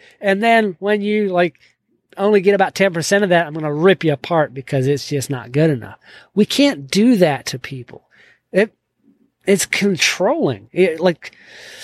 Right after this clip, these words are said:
it strains relationships. It ends friendships. It, marriages end over that. Careers are wrecked. Jobs lost. Perfectionism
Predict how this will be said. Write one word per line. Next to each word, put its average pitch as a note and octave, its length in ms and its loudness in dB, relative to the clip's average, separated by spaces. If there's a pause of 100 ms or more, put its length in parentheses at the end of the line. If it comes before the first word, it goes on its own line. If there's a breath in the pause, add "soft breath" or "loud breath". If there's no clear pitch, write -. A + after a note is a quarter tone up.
(340 loud breath)
it G3 140 0
strains A3+ 600 0
relationships. F3 1120 -2
It F#3 480 2
ends G#3 420 0
friendships. E3+ 960 -2
It, D3 180 -2
marriages G#3+ 680 2
end F3+ 260 2
over D3 220 2
that. C3+ 220 -4
Careers B3+ 600 2
are B3+ 140 2
wrecked. B3 480 0
Jobs G#3+ 500 0
lost. G3+ 640 -6 (1600 soft breath)
Perfectionism F#3+ 920 0